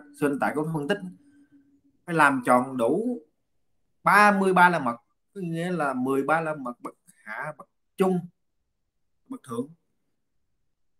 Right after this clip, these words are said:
Ở đây á, trong phần mà nói về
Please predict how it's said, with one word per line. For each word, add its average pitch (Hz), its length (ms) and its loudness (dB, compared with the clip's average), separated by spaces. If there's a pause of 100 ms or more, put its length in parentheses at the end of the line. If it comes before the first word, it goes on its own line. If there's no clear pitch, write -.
(160)
Ở 175 120 -8
đây 190 260 6
á, 208 180 0 (300)
trong 175 240 2 (2000)
phần 131 180 0
mà 127 80 -2
nói 175 240 -2
về 120 500 0